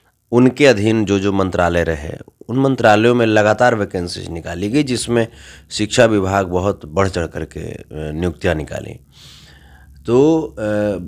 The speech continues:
यहाँ पे जो बातें हैं <clears throat> कि मुख्यमंत्री जी क्या कह रहे हैं, वो कहने की नौबत में कब आ गए, क्यों कह रहे हैं, ये बात आप भली भांति समझिए। क्योंकि, अ,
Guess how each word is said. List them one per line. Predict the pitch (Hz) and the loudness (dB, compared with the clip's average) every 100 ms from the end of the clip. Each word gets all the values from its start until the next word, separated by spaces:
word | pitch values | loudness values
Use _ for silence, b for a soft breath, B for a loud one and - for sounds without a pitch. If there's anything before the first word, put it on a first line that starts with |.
| - - | -16 -14
यहाँ | 95 92 90 110 139 | -6 -4 0 0 0
पे | - 180 | 0 -2
जो | 170 | -2
बातें | 107 92 87 110 | -2 -2 -2 -2
हैं | 90 69 - - - | -4 -6 -20 -16 -8
<clears throat> | 135 92 71 - - 76 - - - - - - | -6 -6 -10 -16 -20 -20 -20 -20 -20 -20 -16 -14
कि | - - - 117 113 110 101 - - - - | -14 -12 -2 0 2 0 -2 -8 -16 -20 -18
मुख्यमंत्री | 71 92 104 - 98 110 104 131 143 135 | -14 -8 -8 -4 -2 0 2 4 4 4
जी | 117 113 110 80 | 2 0 0 -4
क्या | 107 107 | -2 -2
कह | 92 98 | -2 0
रहे | 101 98 95 | 2 4 4
हैं, | 90 95 95 - b b b b b b b _ _ | 2 0 -2 -10 b b b b b b b _ _
वो | 107 127 | 2 4
कहने | 123 - 104 101 123 131 | 2 0 -2 2 4 2
की | - 117 | 0 2
नौबत | 107 104 110 - | 4 4 4 2
में | 117 | 0
कब | 104 110 107 | 2 4 6
आ | 104 98 | 6 6
गए, | 95 95 95 - _ _ _ _ | 2 0 -2 -10 _ _ _ _
क्यों | 110 113 | -2 0
कह | 104 107 | 0 0
रहे | 98 95 | 2 2
हैं, | 90 85 82 82 98 - _ | 2 -2 -4 -8 -12 -18 _
ये | - 131 | -8 -6
बात | 131 110 107 120 | 2 2 4 0
आप | |
भली | 98 95 110 | -2 -2 0
भांति | 101 92 92 | 0 0 -4
समझिए। | - 90 90 98 | -6 -6 -6 -8
क्योंकि, | 101 127 127 160 | -2 0 2 2
अ, | 185 | 2